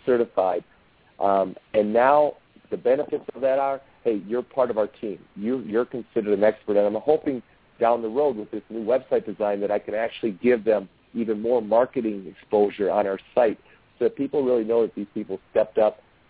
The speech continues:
and became certified on a tool that I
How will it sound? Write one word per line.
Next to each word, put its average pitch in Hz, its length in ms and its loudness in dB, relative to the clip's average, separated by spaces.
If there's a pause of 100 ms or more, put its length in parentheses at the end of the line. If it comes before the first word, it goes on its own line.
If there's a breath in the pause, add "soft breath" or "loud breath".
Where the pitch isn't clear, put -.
(120)
and 101 220 0
became 95 520 -4 (260)
certified 101 520 2 (120)
on 92 200 -4
a 87 80 -6 (100)
tool 117 200 2
that 95 160 2
I 98 300 4